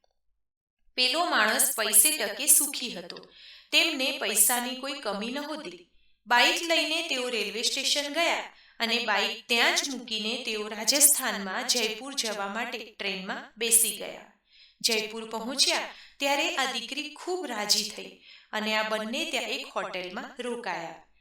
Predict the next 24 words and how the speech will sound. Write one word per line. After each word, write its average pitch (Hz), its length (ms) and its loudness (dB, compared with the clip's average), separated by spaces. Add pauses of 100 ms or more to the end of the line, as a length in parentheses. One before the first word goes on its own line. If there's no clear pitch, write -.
(220)
ત્યારબાદ 320 540 4
તેઓ 302 360 0
ત્યાં 277 380 0
હોટેલમાં 240 600 -2
જ - 160 -2
એક 254 200 -2
મહિનો 208 340 -6
રહ્યા 240 480 -2 (300)
અને 226 200 0
રાજસ્થાનમાં 233 920 2
અલગ 196 300 -6
અલગ 190 240 -8
જગ્યાએ 190 500 -4
ફર્યા. - 540 -6 (1040)
આ 247 40 0
દીકરી 311 480 4
પોતાના 269 480 4
પિતાના 226 480 0
ઘરે 240 380 -2
આર્થિક 226 440 0
સ્થિતિ 226 440 -2
નબળી 208 360 -4
હોવાના 208 420 -2
લીધે 320 520 -2